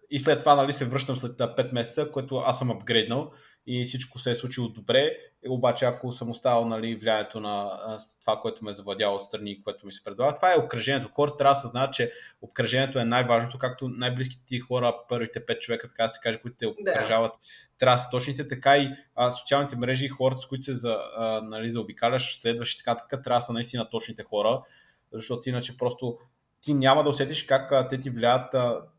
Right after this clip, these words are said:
Speaker 1: просто грешно и ще се чувстваш кофти.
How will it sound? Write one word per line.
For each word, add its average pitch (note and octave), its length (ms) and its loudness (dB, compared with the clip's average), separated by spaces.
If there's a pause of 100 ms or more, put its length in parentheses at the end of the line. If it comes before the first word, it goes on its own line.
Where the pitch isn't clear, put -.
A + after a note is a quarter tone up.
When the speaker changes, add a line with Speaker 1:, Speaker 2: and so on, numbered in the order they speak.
Speaker 1:
просто A#2 300 -6
грешно A2+ 520 -2 (440)
и A#2+ 140 -2
ще - 140 -2
се A#2+ 180 -8
чувстваш B2+ 320 -8
кофти. - 400 -6